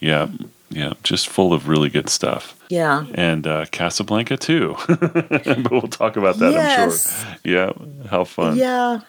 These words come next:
Speaker 2: and, and Casablanca, surprisingly, is key. And I'm just gonna throw in a side note here that I just picked up from the library, Charles Chaput's, he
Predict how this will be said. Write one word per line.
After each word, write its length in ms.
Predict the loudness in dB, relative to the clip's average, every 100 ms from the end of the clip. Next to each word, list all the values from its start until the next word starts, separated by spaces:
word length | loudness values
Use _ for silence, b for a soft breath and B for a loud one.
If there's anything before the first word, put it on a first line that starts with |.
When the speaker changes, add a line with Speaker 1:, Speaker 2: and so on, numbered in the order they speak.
| -4
Speaker 2:
and, 180 | 0 0 2
and 320 | 0 0 -4
Casablanca, 960 | -4 0 0 0 0 2 2 2 0 0
surprisingly, 1000 | 0 0 2 2 0 -2 0 0 0 0
is 200 | 0 -2
key. 460 | -2 0 2 2
And 100 | 2 0
I'm 100 | 0
just 180 | 0
gonna 180 | 0 0
throw 260 | 0 0 2
in 120 | 2
a 60 | 0
side 400 | 2 2 2 2
note 240 | 0 2
here 300 | 0 2 2
that 260 | 2 0 2
I 100 | 0
just 360 | 0 -2 -2
picked 260 | -4 -2 0
up 180 | 0 -2
from 180 | -6 -4
the 100 | 0
library, 760 | 2 2 0 2 2 2 0 -4
Charles 380 | -2 0 0 -2
Chaput's, 880 | -4 -4 -2 0 0 0 0 0 2
he 340 | 2 2 -4